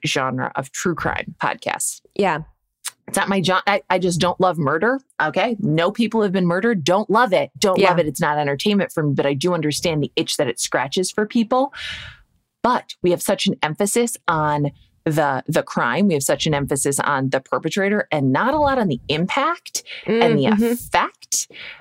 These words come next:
Speaker 2: Yeah.
Speaker 1: And one of my friends, um, his, his, his wife was murdered. There was an entire podcast made about it without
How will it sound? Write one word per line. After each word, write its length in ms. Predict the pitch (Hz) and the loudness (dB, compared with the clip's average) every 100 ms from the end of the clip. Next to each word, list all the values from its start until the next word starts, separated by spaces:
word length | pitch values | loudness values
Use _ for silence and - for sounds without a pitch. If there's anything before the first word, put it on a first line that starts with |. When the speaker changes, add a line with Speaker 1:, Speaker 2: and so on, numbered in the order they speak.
| - | 0
Speaker 2:
Yeah. 180 | 190 180 | 2 4
Speaker 1:
And 280 | 170 165 156 - - _ | 4 2 -2 -6 -20 _
one 300 | 165 175 202 | 0 2 2
of 140 | 254 | 2
my 160 | 214 160 | 0 0
friends, 680 | - 139 127 131 202 226 - 160 | 0 -2 0 2 2 0 -4 -2
um, 640 | 151 143 143 139 143 - - | 0 0 0 0 0 -2 0
his, 300 | 160 143 - | 0 0 -2
his, 240 | 165 127 - | -4 -2 -4
his 160 | 147 | -2
wife 260 | 151 175 - | -2 -2 0
was 100 | 208 | 0
murdered. 440 | 165 135 139 143 - - - | 2 2 0 -2 -4 -16 -2
There 100 | 170 | 0
was 100 | 190 | 4
an 60 | |
entire 400 | 262 240 - 170 | 2 2 0 -2
podcast 560 | 147 - 156 - 165 - | -2 -4 -4 -2 -4 0
made 180 | 147 143 | 0 0
about 260 | 143 131 131 | 0 0 0
it 180 | 131 _ _ _ _ _ | -2 _ _ _ _ _
without 220 | 151 135 | -6 -4